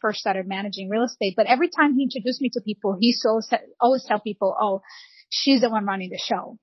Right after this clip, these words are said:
And he always made me feel an inch taller by always recognizing my hard work. Granted, I worked very hard, <laughs> so he better have said that. I had no friends, remember? <laughs> But, uh, he pretty much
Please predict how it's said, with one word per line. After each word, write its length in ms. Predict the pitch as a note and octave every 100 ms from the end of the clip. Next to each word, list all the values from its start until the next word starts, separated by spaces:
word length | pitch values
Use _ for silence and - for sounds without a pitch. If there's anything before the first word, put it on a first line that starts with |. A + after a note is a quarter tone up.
| _ _ -
And 280 | A#3 A3+ A3+ -
he 180 | C4 -
always 340 | A#3 C4+ C4+
made 160 | A#3 A#3+
me 120 | A3
feel 260 | - A#3 A3
an 180 | A3+ G#3+ -
inch 200 | A3+ - -
taller 600 | - G#3 G3+ C#4 D#4+ D#4+ _ _
by 160 | - A#3 -
always 280 | A#3 A3+ G3+
recognizing 680 | G#3 A#3+ G3+ G3+ G3+ A3+
my 140 | G3+ F#3
hard 260 | G3+ G3
work. 240 | G3+ G3 F#3+ A#3
Granted, 360 | A#3+ A#3 A3+ G#3 -
I 240 | G#3+ C4 - _ -
worked 320 | A3 G#3+ - -
very 460 | F#3+ F3+ G#3 A3+ B3+
hard, 420 | - G#3+ A3+ C#4+ D4
<laughs> 120 | E4+ -
so 260 | - C4
he 260 | B3+ F4 B3
better 460 | F#3 A#3 B3 G#3+ - - -
have 180 | C4 A#3+
said 280 | - D4+ B3+
that. 200 | A3+ A3 _ _
I 100 | B3
had 120 | C#4+
no 120 | B3+ A#3+
friends, 260 | C#4 B3+ A3
remember? 440 | G#3 G#3 B3 D4 -
<laughs> 20 | C4+ C4 C4+ B3 A3+ - - - - A#3 -
But, 360 | B3 B3 B3
uh, 140 | C4 A#3+
he 200 | A3+ D4
pretty 180 | D#4 C#4
much 240 | B3 B3